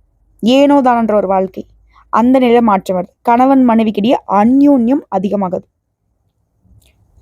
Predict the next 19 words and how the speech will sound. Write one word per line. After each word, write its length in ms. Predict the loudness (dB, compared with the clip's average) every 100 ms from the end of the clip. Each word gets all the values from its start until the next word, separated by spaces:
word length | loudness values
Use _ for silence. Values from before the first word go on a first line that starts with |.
| -4
தடைகள் 400 | 0 0 0 0
நீங்குது 280 | -2 -2 -6 -8
குடும்ப 260 | -6 -4 -2
வாழ்க்கையில 360 | -2 -2 -4
பொறுத்த 240 | -4 -4 -4
வரைக்கும். 280 | -4 -8 -16 _ _ _ _ -20 _
அதே 260 | -2 2 2
போல 200 | 2 2 0
உங்களுடைய 300 | 0 -2 -2 -4
மகனுக்கோ 500 | -4 -2 -2 -2 -4
மகளுக்கோ 400 | -2 -4 -4 -6 -12 _ _ _ -2
கல்யாணம் 560 | 0 2 2 2 -2 -4 -12
சீரும் 500 | -2 0 2 0 -2
சிறப்புமா 300 | -4 -2 -4
நடத்தி 280 | -2 -4 -4
வைக்க 160 | -6 -6
போறீங்க. 280 | -6 -6 -12 _ _ _ -20 -20 -4
இதை 180 | 0 2
எடுத்த 200 | 2 0